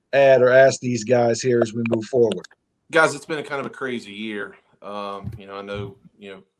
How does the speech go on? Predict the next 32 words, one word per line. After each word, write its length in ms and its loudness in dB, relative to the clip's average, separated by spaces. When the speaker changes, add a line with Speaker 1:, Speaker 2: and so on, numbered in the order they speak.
Speaker 2:
it's, 440 -14
it's 200 -6
collegiate 480 0
level, 380 -2
and 100 -14
I 80 -14
know 140 -6
for 140 -16
you 180 -12
guys 580 -10
at 80 -20
the 80 -20
high 180 -8
school 300 -14
level, 380 -14
level, 500 -12
it's 360 -20
been 260 -12
wild 460 -8
with, 220 -20
you 140 -14
know, 140 -6
the, 200 -16
the 160 -14
in-state 480 -12
map 400 -10
and 100 -14
all 160 -12
that 220 -10
going 240 -14
on. 340 -14
Um, 440 -4